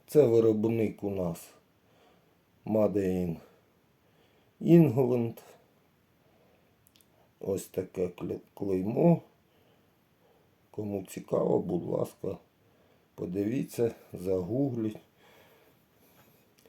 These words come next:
Таких тарілочок шість штук, друзі. Всі в чудовому стані. І ось таке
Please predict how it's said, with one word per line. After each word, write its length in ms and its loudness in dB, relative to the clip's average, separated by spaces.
Таких 380 4
тарілочок 800 6
шість 420 -2
штук, 340 2
друзі. 540 0
Всі 240 -2
в 180 -2
чудовому 640 2
стані. 640 4
І 160 0
ось 200 4
таке 560 -2